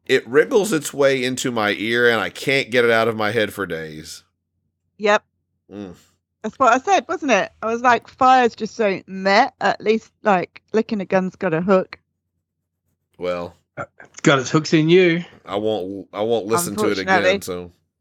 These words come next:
Speaker 2: I didn't wanna hear either of them, to be honest.
Speaker 1: unless there's money involved, I'm not
Speaker 2: <laughs>
Speaker 1: listening to it again. I'll say it that way. You know, if someone came up and said, "Would you, oh, you'd never listen to it again, even for a billion dollars?" Well, duh.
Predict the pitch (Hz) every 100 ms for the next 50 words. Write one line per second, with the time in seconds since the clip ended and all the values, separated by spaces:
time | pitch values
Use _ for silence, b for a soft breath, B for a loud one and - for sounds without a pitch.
0 | _ _ _ - 202 262 247 226 220 233
1 | 226 196 214 240 208 170 175 165 _ 180
2 | 208 160 220 _ _ _ _ - 143 185
3 | 208 175 131 127 135 139 123 113 107 101
4 | 302 107 - 92 113 - 104 95 101 87
5 | 87 85 95 101 92 80 85 80 78 78
6 | - _ _ 123 110 104 151 139 120 113
7 | 110 113 104 104 98 B B - 131 123
8 | 135 120 127 123 123 120 131 113 127 123
9 | 117 - 117 98 117 117 110 107 113 117
10 | 107 101 104 95 87